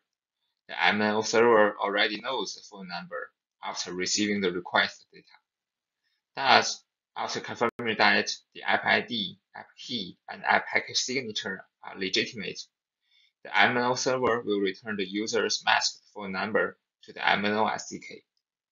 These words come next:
The M N O S D K will pull up an interface and request the user to allow the S D K to obtain a local phone number. The second phase is the token request phase. In this phase,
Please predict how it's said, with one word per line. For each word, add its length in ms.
The 140
M 160
N 80
O 120
S 220
D 80
K 280
will 260
pull 120
up 180
an 80
interface 760
and 180
request 380
the 180
user 380
to 420
allow 160
the 120
S 160
D 80
K 220
to 120
obtain 480
a 80
local 220
phone 220
number. 280
The 80
second 400
phase 520
is 360
the 100
token 320
request 440
phase. 420
In 100
this 240
phase, 480